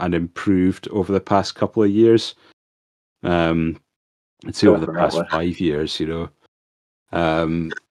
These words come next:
Speaker 1: so yeah, it's absolutely great to, uh, to have been in that experience, uh, to have that experience, and to come away second as a team. And I, I, as a captain,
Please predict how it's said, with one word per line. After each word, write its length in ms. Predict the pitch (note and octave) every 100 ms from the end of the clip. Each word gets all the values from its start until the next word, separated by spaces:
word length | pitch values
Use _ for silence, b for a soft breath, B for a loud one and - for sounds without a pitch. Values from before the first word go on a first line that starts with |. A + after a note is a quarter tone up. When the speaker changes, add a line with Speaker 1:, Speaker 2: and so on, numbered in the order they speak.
| _ _ _ -
Speaker 1:
so 160 | G#2+
yeah, 240 | F2+ F2+ E2
it's 240 | D#2 -
absolutely 500 | A#2 G2+ G#2+ - E2 -
great 380 | F2 F2+ - -
to, 440 | - E2+ E2 E2+ D2
uh, 420 | D#2 E2 D#2 D#2 - _ _ _ -
to 380 | F2 D#2+ D#2+ -
have 260 | F#2 D#2 -
been 160 | F2+
in 120 | E2 E2
that 220 | D#2+ B1
experience, 600 | - - F#2+ E2+ F2 A#2
uh, 100 | F#2
to 140 | G2+
have 260 | - G2 F#2+
that 160 | E2 E2
experience, 720 | - - E2+ D#2+ D2 - - -
and 400 | D#2+ D#2 D2+ D2 _
to 120 | - F2
come 200 | - F2
away 400 | D#2 D2+ D2+ - _ _
second 580 | - - E2 E2+ D2+ D2 _ _ _ _ _ _ _ _ F2+
as 100 | D#2+
a 60 |
team. 460 | - - E2 D#2 - _ _ _ _ _ -
And 400 | F2 D#2+ D2+ - -
I, 80 | F2+ D#2
I, 100 | F2+ E2+
as 160 | F#2+ F2+
a 60 | D#2+
captain, 720 | - G2+ - - D2+ D2